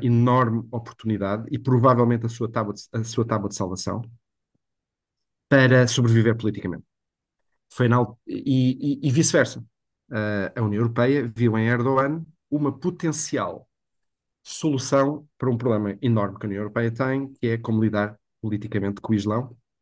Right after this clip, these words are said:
como lidar com vizinhos muçulmanos, eh, eh, e como lidar com, com, enfim, que, que, que estão aqui à, à, à nossa porta, na África do Norte e tudo mais, não é? Com regimes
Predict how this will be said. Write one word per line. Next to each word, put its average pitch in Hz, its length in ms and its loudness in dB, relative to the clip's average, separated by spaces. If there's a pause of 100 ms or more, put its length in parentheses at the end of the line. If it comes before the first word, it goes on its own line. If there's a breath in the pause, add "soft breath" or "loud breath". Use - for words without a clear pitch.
(180)
como 110 240 0
lidar 110 260 0
com 113 140 -2
vizinhos 101 260 -4
muçulmanos, 107 640 -6 (420)
eh, 104 720 0
eh, 107 180 -4
e 120 60 -6
como 107 260 0
lidar 98 160 0
com, - 160 -14
com, 95 260 -10
enfim, - 360 -12
que, - 160 -4
que, 110 140 -2
que 110 100 -6
estão - 160 4
aqui 113 200 4
à, 110 120 6
à, 71 500 0
à - 20 4
nossa 117 220 4
porta, - 320 4
na 76 240 -6
África 113 260 -2
do 107 60 2
Norte 123 240 6
e 117 60 0
tudo 135 160 2
mais, 107 200 0
não 82 80 -12
é? - 40 -16 (360)
Com 107 160 -4
regimes 104 600 4